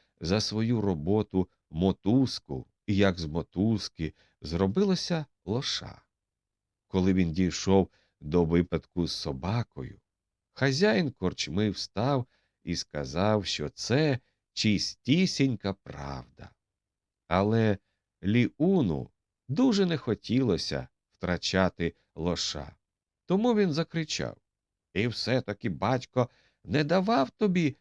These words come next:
лошати». «Але він дав мені мотузку, з якої зробилося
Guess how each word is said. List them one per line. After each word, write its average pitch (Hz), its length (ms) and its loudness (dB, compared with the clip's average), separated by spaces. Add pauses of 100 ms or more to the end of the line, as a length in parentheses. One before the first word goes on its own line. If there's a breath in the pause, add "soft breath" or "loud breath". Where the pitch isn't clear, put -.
(100)
лошати». 131 880 -2 (680)
«Але 151 520 -2 (400)
він 139 320 0
дав 160 320 -2
мені 160 340 -2
мотузку, 151 920 -4 (440)
з 104 100 0
якої 226 440 0
зробилося 151 800 0